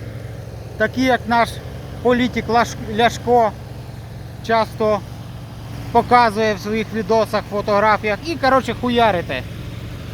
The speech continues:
Вилами, блядь, хуярите, і у вас все вийде. Трошки, звісно, не так, бо тут трошки по-іншому виконується операція, але ж, е, нахрен з ним пойдет.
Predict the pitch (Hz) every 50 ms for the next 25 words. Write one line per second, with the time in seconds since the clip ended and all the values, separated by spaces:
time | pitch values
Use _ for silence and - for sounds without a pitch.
0 | - - 190 294 330 320 311 302 285 269 285 262 202 226 240 247 240 226 - -
1 | 226 233 254 262 254 240 226 202 - 202 202 202 202 220 220 - - - 208 202
2 | 190 185 170 135 131 123 120 - - - - - - - 254 294 302 - - 262
3 | 247 - 269 262 277 277 - - 277 277 277 294 285 - 339 330 302 240 254 277
4 | - 277 269 214 - 262 262 247 - - 240 - - 240 247 247 240 214 - -
5 | 208 202 202 190 180 - - - - - - - - - - - - - - -
6 | 185 220 226 - 247 247 240 220 226 226 220 - - 214 214 208 170 208 220 220
7 | 214 208 202 - 214 208 214 240 254 311 320 330 311 302 285 277 262 220 202 220
8 | 240 240 233 233 226 220 214 208 202 190 185 180 170 170 180 247 247 - - 269
9 | 285 285 254 190 - 285 285 262 226 262 254 240 226 180 208 190 147 120